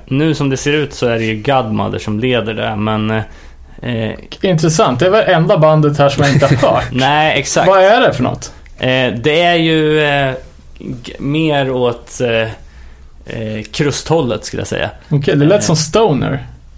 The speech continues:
Speaker 1: Ja, nej, det är
Speaker 2: På namnet,
Speaker 1: blast
Speaker 2: alltså.
Speaker 1: beats och jävligt mörkt, liksom.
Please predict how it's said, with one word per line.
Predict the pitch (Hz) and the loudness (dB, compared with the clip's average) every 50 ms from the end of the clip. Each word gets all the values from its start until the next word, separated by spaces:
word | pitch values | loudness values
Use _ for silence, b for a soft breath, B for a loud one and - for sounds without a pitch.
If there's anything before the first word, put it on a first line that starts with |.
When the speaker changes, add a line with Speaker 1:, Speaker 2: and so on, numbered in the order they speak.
| - - - - - | -20 -20 -20 -12 -4
Speaker 1:
Ja, | - 123 135 143 147 | -2 0 2 2 2
nej, | 147 147 156 165 160 139 | 2 2 2 2 2 2
det | 143 151 | 2 2
är | 156 156 151 147 143 143 139 135 | 4 4 4 4 4 4 4 4
Speaker 2:
På | - | 4
namnet, | 180 180 175 151 131 123 | 4 4 4 4 2 4
Speaker 1:
blast | 135 151 151 151 123 120 | 4 4 4 2 0 -2
Speaker 2:
alltså. | - - | -4 -2
Speaker 1:
beats | 113 131 127 120 120 - - - - | 0 2 2 2 0 -2 -4 -2 -2
och | 123 120 117 | 0 2 2
jävligt | 120 123 123 117 117 113 110 120 | 2 2 2 2 0 -2 -2 0
mörkt, | 127 131 123 113 - - - - - - - - | 0 0 0 0 -2 -4 -10 -14 -14 -14 -12 -10
liksom. | - 110 101 - - - - | -8 -8 -8 -8 -8 -8 -10